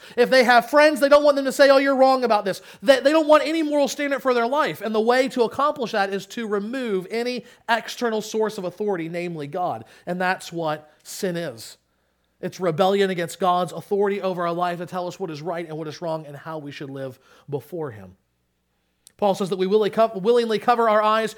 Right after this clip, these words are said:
and reject the innate sense of right and wrong that God has put in the heart of every person. Therefore,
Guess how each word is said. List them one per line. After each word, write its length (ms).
and 220
reject 560
the 120
innate 280
sense 300
of 100
right 180
and 140
wrong 320
that 140
God 200
has 140
put 160
in 120
the 120
heart 280
of 180
every 360
person. 460
Therefore, 460